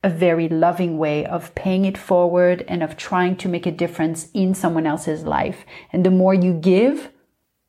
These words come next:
the more comes back to you. And that's my purpose every day. That's my purpose here, sharing with you as much of my knowledge and of my love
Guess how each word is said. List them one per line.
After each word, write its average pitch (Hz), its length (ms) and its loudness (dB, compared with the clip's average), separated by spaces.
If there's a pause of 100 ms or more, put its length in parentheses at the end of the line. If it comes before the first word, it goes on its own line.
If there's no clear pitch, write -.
the 180 100 0
more 165 480 2 (100)
comes 160 320 -6
back 151 420 -4 (300)
to 170 180 0
you. 151 320 -8 (1000)
And 208 120 2
that's 202 200 2
my 190 140 2
purpose 190 460 -2
every 175 240 0
day. 190 340 0 (320)
That's 202 280 0
my 190 180 0
purpose 190 680 -4
here, - 500 -2 (240)
sharing 214 540 0
with 214 220 0
you 180 240 0
as 175 260 -2
much 180 540 0
of 175 160 -2
my 170 180 2
knowledge 170 760 0 (380)
and 190 160 2
of 170 120 -2
my 165 180 2
love 165 560 2